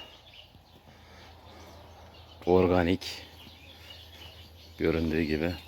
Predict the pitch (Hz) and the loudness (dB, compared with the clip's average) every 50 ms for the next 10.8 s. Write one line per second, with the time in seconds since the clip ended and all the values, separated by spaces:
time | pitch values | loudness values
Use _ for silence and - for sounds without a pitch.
0 | - - - - - - - - - - - - - - - - - - - - | -20 -20 -20 -20 -20 -20 -20 -20 -20 -20 -20 -20 -20 -20 -20 -20 -18 -18 -18 -18
1 | - - - - - - - - - 82 82 85 87 87 85 - - - - - | -18 -18 -20 -20 -20 -20 -16 -10 -6 -6 -2 0 0 0 0 -4 -8 -16 -20 -20
2 | - - - - 78 85 87 87 82 85 82 80 82 82 80 78 85 82 80 78 | -20 -16 -10 -6 -2 0 0 2 2 2 2 2 2 0 0 0 0 0 0 0
3 | 76 76 - - - - - - - - - - - - - - - - - - | 0 -2 -2 -4 -6 -8 -10 -20 -20 -20 -20 -20 -20 -20 -20 -20 -20 -20 -20 -20
4 | - - - - - - - - - - - - - 85 87 85 - - - 98 | -20 -20 -20 -20 -20 -20 -20 -20 -20 -20 -18 -10 -4 -4 -4 -4 -4 -6 -8 -8
5 | 104 - - - - - - - - - - - - - - - 95 90 85 82 | -8 -8 -10 -20 -20 -20 -20 -20 -20 -20 -20 -20 -20 -18 -10 -4 -2 0 2 2
6 | 90 87 85 80 82 80 - - 85 82 80 80 80 92 98 95 - - - - | 2 2 2 0 -2 -2 -4 -4 -2 0 0 0 0 -2 -4 -6 -10 -16 -20 -20
7 | - - 85 76 80 85 80 87 85 82 85 85 82 80 82 90 98 104 104 95 | -12 -6 -2 0 0 0 2 2 0 2 2 0 0 0 0 0 0 0 0 -4
8 | - - - - - - - - - - - - - - - - - - - - | -10 -20 -20 -20 -20 -20 -20 -20 -20 -20 -20 -20 -20 -20 -20 -20 -20 -20 -20 -20
9 | - - - - - - - - - - - - - - - - 80 82 82 78 | -20 -20 -18 -16 -18 -18 -16 -16 -18 -18 -18 -20 -20 -16 -6 0 2 2 2 2
10 | 78 87 85 - - - 85 82 82 80 71 76 87 98 104 | 2 -2 -2 0 0 -2 0 0 -2 -2 -2 0 0 0 0